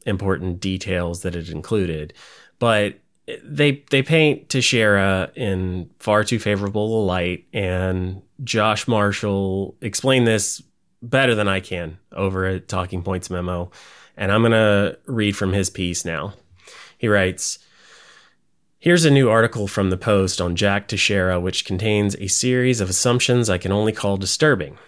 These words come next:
The headline reads, quote, 'He's from a patriotic family and allegedly leaked U S secrets,' unquote. In the vein of that headline, the article presents Teixeira as a bundle of contradictions. He didn't want to hurt America. He was a patriotic guy from a patriotic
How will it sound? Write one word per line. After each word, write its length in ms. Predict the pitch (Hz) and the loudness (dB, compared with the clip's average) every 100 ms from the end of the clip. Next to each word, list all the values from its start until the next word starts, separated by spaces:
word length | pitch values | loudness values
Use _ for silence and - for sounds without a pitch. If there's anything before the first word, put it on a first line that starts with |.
| - | -6
The 80 | |
headline 480 | 98 139 135 107 98 | 0 0 2 0 0
reads, 540 | 92 92 92 98 98 - | 0 -2 -2 -4 -6 -12
quote, 400 | - 98 101 - | -4 0 0 -2
'He's 180 | 104 | -6
from 300 | - 120 120 | -4 -2 -2
a 60 | 95 | -2
patriotic 680 | - 135 135 123 113 113 113 | -2 -4 -2 0 0 0 -2
family 500 | 98 95 87 82 95 | -4 -2 -4 -8 -8
and 100 | 110 | -4
allegedly 580 | 92 95 104 107 104 104 | 0 0 0 -2 -2 -2
leaked 380 | 92 95 95 - | -2 -2 -4 -6
U 180 | 90 98 | -4 -2
S 140 | 95 | -2
secrets,' 560 | - 139 - 80 - - | 0 0 0 -6 -6 -10
unquote. 480 | 76 - 67 - _ - - - - - | -10 -8 -8 -8 _ -20 -20 -20 -14 0
In 160 | 123 | 2
the 80 | 117 | 4
vein 320 | 113 120 139 | 2 2 2
of 100 | 135 | 2
that 160 | 123 123 | 0 0
headline, 540 | 113 107 101 95 95 | -2 -2 0 0 0
the 120 | 92 | -2
article 400 | 101 98 104 110 | -4 -6 -4 -6
presents 480 | 110 104 98 101 104 | -4 -4 -2 -2 -4
Teixeira 540 | - 107 - 98 92 95 | -4 -4 -2 -2 -2 -2
as 220 | 95 95 | -4 -6
a 40 | |
bundle 400 | 90 92 98 98 | -4 -4 0 0
of 120 | 95 | -2
contradictions. 880 | - 92 85 92 143 147 - - - | -4 -6 -6 -2 -2 -2 -10 -8 -12
He 180 | - 98 | -6 -4
didn't 260 | 107 120 113 | 0 2 2
want 140 | 101 | 2
to 60 | - | 0
hurt 200 | 110 110 | 0 0
America. 540 | 87 85 90 90 98 | 0 -4 -4 -4 -4
He 160 | 98 92 | -4 -8
was 100 | 90 | -8
a 60 | |
patriotic 640 | - 127 123 110 107 104 101 | -4 -2 0 0 0 0 0
guy 300 | 98 95 95 | 0 0 0
from 220 | - 85 | -4 -8
a 80 | 76 | -8
patriotic 800 | - 113 - 101 98 98 90 | -6 -4 -2 0 0 -2 -4